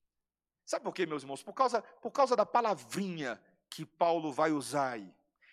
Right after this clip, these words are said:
Ele chama de sacrifício vivo. Não é o que tá aí no texto? Sacrifício vivo. Olha só que interessante, meus irmãos.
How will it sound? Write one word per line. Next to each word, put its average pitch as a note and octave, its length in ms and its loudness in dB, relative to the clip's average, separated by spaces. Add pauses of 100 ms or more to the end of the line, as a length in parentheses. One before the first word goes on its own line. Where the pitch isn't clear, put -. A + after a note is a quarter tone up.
Ele F3+ 180 -2
chama F#3 260 0
de E3+ 120 -6
sacrifício - 1000 2 (920)
vivo. G3 760 2 (320)
Não D#3+ 140 -4
é G3 80 4
o G#3+ 60 -2
que - 60 -20
tá G3+ 80 6
aí G3 100 2
no F#3+ 100 -8
texto? B3 420 0 (760)
Sacrifício B3+ 600 -2
vivo. C4+ 180 -4 (120)
Olha C#4 220 6
só C#4+ 160 2
que C4 80 -8
interessante, C4+ 480 -2
meus G3+ 160 -8
irmãos. D#3+ 360 -12